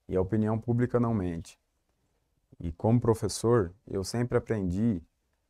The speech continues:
a ouvir as pessoas antes mesmo de qualquer, de tomar qualquer atitude.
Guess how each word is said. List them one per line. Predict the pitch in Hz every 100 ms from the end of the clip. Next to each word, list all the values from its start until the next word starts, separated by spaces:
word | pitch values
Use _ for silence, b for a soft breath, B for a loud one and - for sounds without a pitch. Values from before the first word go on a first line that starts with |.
| _ -
a | - 92 92 90 85 82 - _ _ -
ouvir | 120 120 110 151
as | 147
pessoas | - 113 - 123 151 143 - _ _
antes | 117 127 135 123
mesmo | 104 107 110
de | 110
qualquer, | - 101 95 101 104 98
de | 92 92
tomar | - 98 92 101
qualquer | 92 92 - 95 98 -
atitude. | - - 110 - 87 -